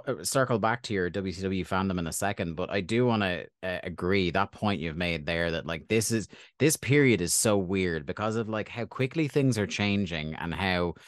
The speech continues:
like, we've got this kind of weird Nash booking era, and we know we're heading towards Russo in just, like, about three months of real time,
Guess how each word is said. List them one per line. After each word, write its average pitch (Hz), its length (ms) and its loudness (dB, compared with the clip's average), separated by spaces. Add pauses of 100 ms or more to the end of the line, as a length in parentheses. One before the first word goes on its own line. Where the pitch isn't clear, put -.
(280)
like, 90 120 -2
we've 95 140 0
got 127 260 2
this 123 200 2
kind 104 260 2
of 85 200 -2
weird 113 720 4 (280)
Nash 107 540 -4
booking 104 540 -2
era, 101 480 2
and 92 100 -2
we 98 80 0
know 107 300 2
we're 120 160 0
heading 107 360 -4
towards 92 360 -4
Russo 90 640 -2
in 87 160 -2
just, 85 300 -6
like, 87 200 0
about 85 320 -2
three 120 340 0
months 120 380 2
of 107 140 -4
real 117 280 2
time, 135 480 -2